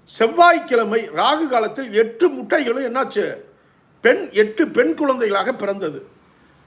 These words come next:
முதல் பெண் குழந்தை முத்துமாரி,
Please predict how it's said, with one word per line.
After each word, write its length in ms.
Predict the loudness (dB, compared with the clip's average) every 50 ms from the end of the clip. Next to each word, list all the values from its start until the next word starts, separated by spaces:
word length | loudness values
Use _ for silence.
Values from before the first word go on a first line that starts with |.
| _ _
முதல் 440 | -8 -4 4 6 6 6 6 0 0
பெண் 240 | 0 0 0 0 -2
குழந்தை 540 | -2 -2 -2 -2 -2 -4 -4 -4 -8 -16 -20 _ _ _ _ _ _ _ _ _ _ _ _ _ -8
முத்துமாரி, 840 | -8 -8 -8 0 2 4 4 6 4 4 4 2 0 -4 -8 -12